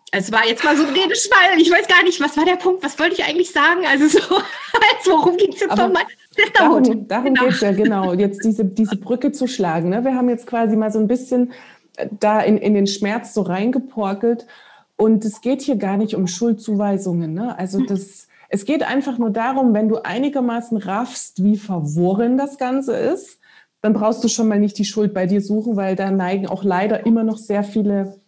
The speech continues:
Speaker 2: zarte Wesen, ja, Männer wie Frauen dazu, sich die Schuld immer zu geben. „Oh, da habe ich was falsch gemacht. Oh, da war ich zu laut.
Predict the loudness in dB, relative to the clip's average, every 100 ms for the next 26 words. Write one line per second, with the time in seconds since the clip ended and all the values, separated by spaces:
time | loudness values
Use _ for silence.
0 | _ _ -8 -4 -2 0 0 2 2 0
1 | 0 -2 0 0 0 0 0 -2 -4 -4
2 | -2 -2 -4 -6 -6 -4 -6 -8 -20 -20
3 | _ -2 0 2 2 2 -2 -2 -4 -6
4 | -8 _ -4 -2 -2 -4 -6 -8 -10 -8
5 | -4 -4 -4 -6 -6 -8 -4 -4 -4 -4
6 | -4 -6 -4 -2 0 2 0 0